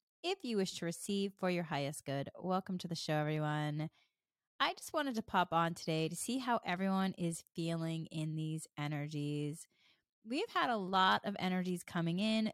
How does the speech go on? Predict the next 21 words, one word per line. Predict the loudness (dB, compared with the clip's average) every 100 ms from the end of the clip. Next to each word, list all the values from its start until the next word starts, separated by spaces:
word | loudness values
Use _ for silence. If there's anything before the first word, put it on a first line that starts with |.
| -6
through | -2 2 4 2
and | 0
out, | 2 2 2 0 -4 -4
and | 0
upgrading | 0 0 0 2 2 2
us, | 2 2 -2
clearing | -4 0 2 2 2
out | 2
us | 2 0
systems | -2 -2 0 0 0 -2
for | -2
the | 0
next | 2 0 -4 0
step. | 4 6 4 _ _ _ _ _
The | -12
cosmos | 2 2 4 0 0
energies | 0 2 2 2 2 0 -4
really | -8 -4 -2 -2
just | -2 -4
stepped | -2 0 0 0
up | 4 4 2